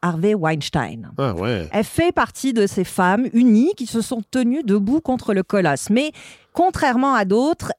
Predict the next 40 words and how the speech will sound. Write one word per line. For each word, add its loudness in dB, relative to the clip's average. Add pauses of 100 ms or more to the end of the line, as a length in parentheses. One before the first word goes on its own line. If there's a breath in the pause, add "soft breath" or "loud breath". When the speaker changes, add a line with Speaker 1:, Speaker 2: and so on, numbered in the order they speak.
(160)
Speaker 1:
elle 2
n'ira 2
pas 0
au 0
procès. -8 (720 soft breath)
Pourquoi ? 2
Bah 2
parce 0
qu'elle 0
se -4
confie -4
à 0
son -4
avocat, 0
Judith -4
Godrèche. 0 (440 loud breath)
Elle 2
lui 4
dit -4
ce -20
qui -8
s'est -2
passé 0
avec 2
Benoît 2
Jacquot. 0 (600 soft breath)
Et 2
elle 2
pense 0
que 0
ça 0
va 4
miner 4
sa -2
crédibilité -2
et 2
les 2
chances 2
du -2
procès. -6